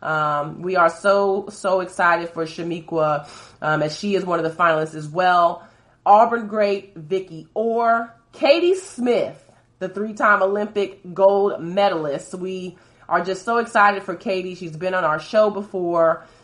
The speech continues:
Um, she is now the head coach of the New York Liberty. Shout out to her on that, but we're really, really happy for Katie. Valerie Still, um, the Kentucky great, and then Tina Thompson,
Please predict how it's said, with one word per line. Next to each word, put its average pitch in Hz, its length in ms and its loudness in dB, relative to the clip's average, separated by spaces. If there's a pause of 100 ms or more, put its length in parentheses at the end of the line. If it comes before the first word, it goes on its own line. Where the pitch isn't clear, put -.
(180)
Um, 156 520 -2
she 180 160 -8
is 175 100 -4
now 196 200 4
the 202 100 2
head 190 240 -2
coach 185 240 0
of 175 60 -8
the 160 60 -8
New 170 100 -4
York 175 260 -4
Liberty. 175 360 -6
Shout 175 220 -2
out 165 220 2
to 190 80 -10
her 165 420 0 (220)
on 160 300 0
that, 175 380 2
but 156 200 -2
we're 160 100 -2
really, 190 440 -4
really 175 260 -2
happy 160 400 -2
for 156 160 -8
Katie. 160 560 -6 (420)
Valerie 190 460 6
Still, 254 720 0 (340)
um, 160 300 -2
the 165 80 -6
Kentucky 247 520 -2
great, 226 520 0 (260)
and 247 200 -4
then 247 180 0
Tina 330 460 -2
Thompson, 247 680 0